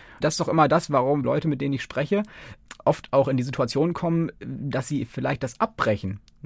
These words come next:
Ja, weil, weil er-, erstmal, es geht vielleicht nicht schnell genug sofort, äh, man hat nicht sofort den Erfolg, den man will, in einem Tag hundert Kilo abzunehmen. <laughs> Ja,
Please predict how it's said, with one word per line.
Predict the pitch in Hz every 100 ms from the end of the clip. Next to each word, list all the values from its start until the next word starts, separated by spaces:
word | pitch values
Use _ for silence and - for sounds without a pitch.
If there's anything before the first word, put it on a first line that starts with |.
| 107 -
Ja, | 113 131
weil, | 123 117
weil | 120 113 117 - - -
er-, | 127 135
erstmal, | - 127 156
es | 156
geht | 131 -
vielleicht | 101
nicht | -
schnell | - 117 135
genug | 135 135 143 -
sofort, | 147 117 123 117 120 - - -
äh, | 104 104 98
man | 104
hat | 113 -
nicht | -
sofort | 107 113 107
den | 104
Erfolg, | 85 - 127 117
den | 107
man | 104 101 90
will, | 117 160 180 -
in | 131
einem | - 123 131
Tag | - 131 131 -
hundert | 131 123
Kilo | 135 131
abzunehmen. | - 120 123 131
<laughs> |
Ja, | 135